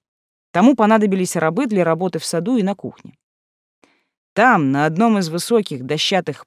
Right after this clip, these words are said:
подиумов, возле которого остановился Абис,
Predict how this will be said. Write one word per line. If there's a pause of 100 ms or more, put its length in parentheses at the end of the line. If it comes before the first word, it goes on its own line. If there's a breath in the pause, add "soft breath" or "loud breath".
(100)
подиумов, (340)
возле
которого
остановился
Абис,